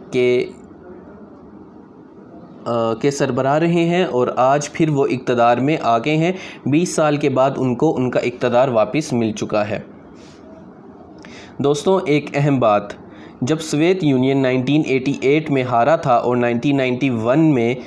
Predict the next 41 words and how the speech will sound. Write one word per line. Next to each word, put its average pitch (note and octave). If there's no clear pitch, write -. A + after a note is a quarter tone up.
तक C3
सोवियत C3
यूनियन B2+
के C3
टुकड़े B2
हो D3
गए C#3+
थे C#3+
और C#3
उसका A#2
खात्मा B2
हो D3
गया C#3+
था D3
और D3
पन्द्रह C#3+
ममालिक, C3
अ, B2
चौदह C#3+
ममालिक C3+
रशिया C3+
के D3
अलावा A#2+
और C3
रूस C#3
को D#3+
मिलाकर C3
पन्द्रह C#3
ममालिक C3
वजूद B2+
में C3
आ A#2
चुके D3
थे, E3
तो C3+
सर्द C3
जंग C3+
ख़त्म C#3+
हो B2+
गई G#2+
थी। G#2